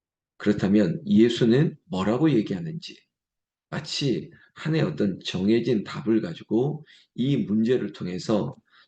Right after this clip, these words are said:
누군가를 시험에 들게 하거나, 특별히 이 바리새인들은 이 이혼의 문제를 들어서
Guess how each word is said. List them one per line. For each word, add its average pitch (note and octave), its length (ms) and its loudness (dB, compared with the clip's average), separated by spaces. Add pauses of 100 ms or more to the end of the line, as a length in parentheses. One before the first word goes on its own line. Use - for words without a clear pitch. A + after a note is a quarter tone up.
(100)
누군가를 A2 680 2
시험에 D#3+ 520 0
들게 - 280 -6
하거나, D#2 420 -10 (240)
특별히 - 520 -6 (300)
이 - 180 -4
바리새인들은 A2 1000 0 (440)
이 B2 160 0
이혼의 B2 640 2
문제를 G2 420 -2
들어서 F2 520 -10